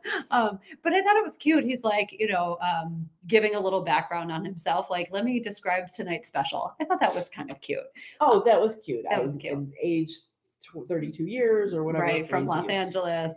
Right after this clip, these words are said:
Speaker 2: It was
Speaker 1: or
Speaker 2: cute. And when he, well, we eventually got out from under the table, and he
Speaker 1: It took
Speaker 2: he
Speaker 1: too long.
Speaker 2: It took too long. But, um, he has the most beautiful eyes.
Speaker 1: He does.
Speaker 2: Um, he has beautiful eyelashes. I thought he had an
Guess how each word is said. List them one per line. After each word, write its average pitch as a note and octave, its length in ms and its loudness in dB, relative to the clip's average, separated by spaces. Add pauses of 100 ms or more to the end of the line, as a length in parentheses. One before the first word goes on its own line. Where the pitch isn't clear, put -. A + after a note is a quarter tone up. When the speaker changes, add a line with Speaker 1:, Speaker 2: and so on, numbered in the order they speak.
Speaker 2:
It E3 60 -2
was D4 180 2
Speaker 1:
or C#3+ 60 -10
Speaker 2:
cute. D3+ 300 0
And B3+ 140 2
when D4 140 2
he, C4+ 300 -2 (140)
well, A3+ 380 0
we A#3 200 0
eventually G#3+ 400 0
got D3 180 2
out C3 200 2
from C#3+ 120 -6
under A#2 180 -10
the B2+ 100 -18
table, C#3 520 -12
and D3 360 -4 (120)
he D#3 240 -6 (300)
Speaker 1:
It - 120 -10
took G#3 140 -4
Speaker 2:
he C#4 40 -8
Speaker 1:
too E3 220 -6
long. E3+ 340 -4
Speaker 2:
It B3 120 6
took C#4 180 4
too G#3 140 4
long. D3 260 -2 (220)
But, B3 240 4 (200)
um, A#3 400 2
he - 80 -2
has F4+ 120 2
the F#4 60 -2
most D4 200 -4
beautiful F#3+ 320 -2
eyes. D3+ 580 -4
Speaker 1:
He D#3+ 80 -12
does. C3 420 -10
Speaker 2:
Um, E3 320 2
he F#3+ 60 0
has F3+ 140 -6
beautiful C#4 360 -4
eyelashes. D#3+ 640 0
I C#3 380 -4
thought F#3 140 -6
he F#3+ 80 -4
had F3+ 80 -6
an D#3+ 80 -6